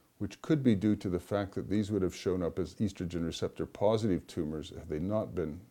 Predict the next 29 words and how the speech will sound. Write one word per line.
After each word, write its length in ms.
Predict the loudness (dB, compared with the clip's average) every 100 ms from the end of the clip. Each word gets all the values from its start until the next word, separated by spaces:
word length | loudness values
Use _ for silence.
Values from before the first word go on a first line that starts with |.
| -12
taking 320 | -8 -8 -8
tamoxifen. 720 | -8 -8 -8 -10 -14 -10 -8 -8 _ _ _ _ _ _
But 140 | -10 -2
tamoxifen 540 | 2 2 2 0 2
held 220 | 6 6
those 220 | 6 2
tumors 420 | 0 -2 0 -2 -4
in, 320 | -4 -2 -4 -6 -4
in, 280 | -4 -2 -6 -4
in 160 | -4
check 320 | 0 -2 -2
for 200 | -2 2
a 40 | 6
while, 380 | 8 8 8 4
and 100 | 0
then 100 | 0
when 120 | 0
they 120 | 0
break 420 | 2 2 4 6
out, 200 | 4 4
they 100 | -4
break 300 | -2 -2 0
out 140 | -2 -2
as 140 | -4
estrogen 500 | -6 -6 -14 -8 -8
receptor 400 | -4 -4 -4 -4
negative 480 | -2 -2 0 -4 -4
tumors. 480 | -10 -8 -10 -14 -20 _ _ _ -20 _ _ 0
Uh, 200 | 0